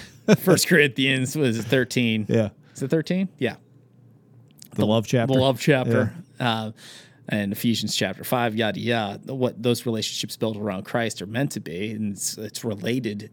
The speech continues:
Speaker 2: to a relationship with Christ. But it's the same thing with our friendships, too.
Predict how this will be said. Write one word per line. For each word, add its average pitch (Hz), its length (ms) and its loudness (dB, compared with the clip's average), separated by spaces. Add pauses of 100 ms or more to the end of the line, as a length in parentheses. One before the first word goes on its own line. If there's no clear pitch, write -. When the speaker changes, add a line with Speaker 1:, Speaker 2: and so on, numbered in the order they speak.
Speaker 2:
to 104 280 -2
a 110 60 -2
relationship 104 540 -8
with - 140 -20
Christ. - 280 -6
But 127 80 0
it's 113 100 -2
the 131 60 -4
same 131 240 0
thing 117 160 -2
with 107 140 -4
our 101 80 -8
friendships, - 560 -10
too. - 260 -10